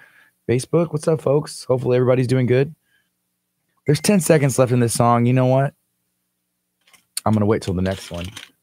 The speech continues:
just so we can, we can break this show in. I feel like it is Friday,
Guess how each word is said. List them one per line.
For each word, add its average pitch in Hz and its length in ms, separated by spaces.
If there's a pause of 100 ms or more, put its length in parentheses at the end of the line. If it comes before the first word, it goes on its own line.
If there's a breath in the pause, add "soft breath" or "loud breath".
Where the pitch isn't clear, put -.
(540)
just - 180
so 131 100
we 120 120
can, 110 400
we 127 100
can 123 180
break 113 380 (140)
this 117 240
show 123 360
in. 120 520 (680 soft breath)
I 113 100
feel 131 260
like 127 240
it 143 180
is 147 200
Friday, 120 760